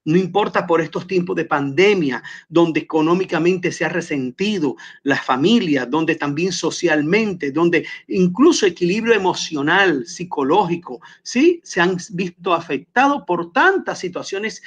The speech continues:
que no habíamos pensado que nos llegaría. Nadie se imaginaba, porque si el árbol fuera cortado, aún queda de él esperanza, aunque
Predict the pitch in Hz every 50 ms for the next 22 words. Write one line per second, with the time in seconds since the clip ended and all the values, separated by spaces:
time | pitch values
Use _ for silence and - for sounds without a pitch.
0 | - - _ _ - 185 165 160 180 208 202 220 226 208 202 185 180 - 180 160
1 | 151 151 - 226 233 233 226 226 - 180 170 160 143 135 135 135 123 131 117 113
2 | 107 107 113 135 147 160 190 233 240 247 247 214 220 190 180 - 175 165 147 135
3 | 120 - 131 127 123 110 107 - _ _ - - - - _ _ _ _ 190 185
4 | 190 175 175 - 180 160 - - 170 156 151 165 202 185 190 196 170 147 143 139
5 | 123 - - - 180 208 220 214 226 226 - 220 202 185 175 180 143 131 120 110
6 | 120 127 - _ _ _ _ _ _ _ _ _ _ _ _ _ _ - 147 165
7 | 165 175 175 175 175 - - 208 214 208 208 190 170 151 143 139 143 151 180 220
8 | 269 294 302 339 339 330 - _ _ _ _ - 151 - - _ - 139 123 120
9 | 110 107 95 - - - - - 147 160 170 165 160 160 - 175 - -